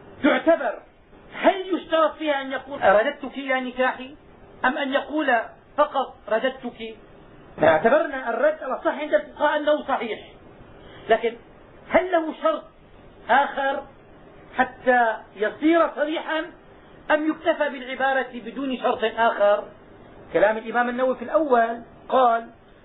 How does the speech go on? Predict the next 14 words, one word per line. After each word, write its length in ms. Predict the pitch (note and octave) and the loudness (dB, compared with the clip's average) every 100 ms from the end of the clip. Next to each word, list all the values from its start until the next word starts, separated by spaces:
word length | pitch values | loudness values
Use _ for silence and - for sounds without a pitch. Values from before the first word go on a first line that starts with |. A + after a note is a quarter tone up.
| - - | -20 -4
"والأصح 680 | A3+ - A#3+ - - G3+ B3 | -4 -2 0 -2 -2 -12 -8
أن 200 | A#3 A3 | -4 0
الرد 340 | G#3+ C4 - | 0 0 0
والإمساك 880 | G#3+ A3 A3 G#3+ - C4+ C4+ C#4 D4+ D#4 - - - - - A#3 | 0 0 -2 -6 0 0 0 -2 -2 -6 -20 -20 -20 -20 -8 -2
صريحان"، 520 | B3+ C4+ G#3 F#3+ - - - | 0 0 0 0 -2 -14 0
ولم 220 | D4+ C4 | 0 2
يذكر 300 | C4 C4 B3 | -2 -2 -4
شرطا، 420 | - F#3 - F3 - - - - - - - | -2 -4 -2 -6 -6 -18 -20 -20 -20 -8 0
فالظاهر 500 | A#3+ E4 E4 D4+ D4 | 2 4 2 2 -4
أنهما 500 | C#4+ E4 C4+ B3 A#3 D4 | -4 -4 -2 -4 -2 0
صريحان 560 | D4+ D4 C#4+ D4+ D#4 - - - - - - | -2 -2 -2 -2 -2 -10 -20 -20 -20 -20 -12
بدون 280 | B3 G4+ C#4+ | -4 -2 0
أي 380 | D4 F4+ F#4 B3+ | 0 0 -2 0
شرط، 220 | A#3 | 0